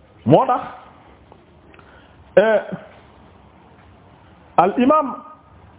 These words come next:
at-Turbashti, rahmatullah alayhi, mu ne, comme ni ko al imam kii indee, eh, al, al, al Mubarakfuri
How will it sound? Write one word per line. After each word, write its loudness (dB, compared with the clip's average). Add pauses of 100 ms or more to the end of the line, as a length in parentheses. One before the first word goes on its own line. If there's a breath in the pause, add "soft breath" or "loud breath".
(540)
at-Turbashti, -4 (120)
rahmatullah 0
alayhi, -4
mu 2
ne, -4 (520)
comme 2
ni -2
ko -2
al -2
imam 0 (720)
kii 2
indee, -2
eh, 2
al, 2
al, 0
al 0
Mubarakfuri -2